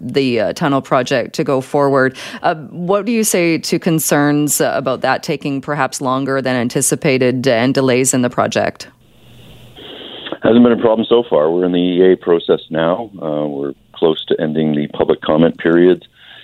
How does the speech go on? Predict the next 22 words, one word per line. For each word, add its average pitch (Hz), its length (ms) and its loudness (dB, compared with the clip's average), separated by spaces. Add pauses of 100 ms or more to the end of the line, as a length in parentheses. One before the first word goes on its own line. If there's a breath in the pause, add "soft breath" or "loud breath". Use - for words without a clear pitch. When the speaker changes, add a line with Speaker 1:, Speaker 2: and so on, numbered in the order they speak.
(420 loud breath)
Speaker 2:
Um, 71 240 0
there 76 120 2
was 73 100 4
a 73 60 4
lot 82 320 2
of 80 80 2
work 76 260 0 (160)
done 80 500 0
in 73 360 -2
the, 69 480 0 (720 loud breath)
uh, 71 300 0
Cowdell 85 480 2
review, 82 460 2
which 80 220 -2 (220)
recommended 78 760 0 (380)
the 78 260 -4
eight-lane, 80 680 0
uh, 73 320 2
immersed 76 440 -4
tube 76 220 -2
tunnel 76 280 0
technology, 78 720 0